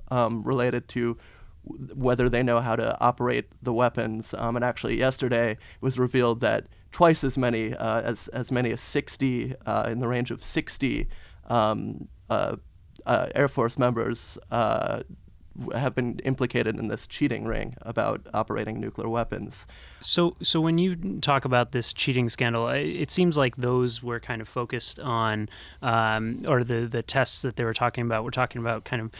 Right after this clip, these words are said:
Speaker 2: missile launch capacity, the, these kinds of things. Were they, uh, is it limited to just our ability to use the nuclear weapons, or is it actually beyond that, or is, is it the safety of the weapons themselves to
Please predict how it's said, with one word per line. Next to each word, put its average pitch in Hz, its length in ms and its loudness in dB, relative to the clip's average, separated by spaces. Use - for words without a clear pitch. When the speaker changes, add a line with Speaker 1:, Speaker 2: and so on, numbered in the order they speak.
Speaker 2:
missile 135 320 4
launch 117 360 2
capacity, 117 640 0
the, 117 240 -2
these 123 240 2
kinds 110 260 -2
of - 80 -8
things. 120 320 -4
Were 147 120 8
they, 233 500 2
uh, 123 460 4
is 143 200 2
it - 180 -2
limited 175 600 4
to 139 200 2
just 127 480 0
our 123 200 4
ability 123 500 2
to - 140 -4
use 135 560 0
the 190 80 2
nuclear 190 720 2
weapons, 170 640 0
or 127 180 6
is 123 160 6
it 127 180 4
actually 147 480 2
beyond 123 400 2
that, 107 140 0
or 113 80 0
is, 110 160 -2
is 123 320 0
it 120 220 -4
the 123 100 -2
safety 139 520 2
of 113 120 -2
the 117 80 0
weapons 113 420 0
themselves 117 800 0
to 110 360 -2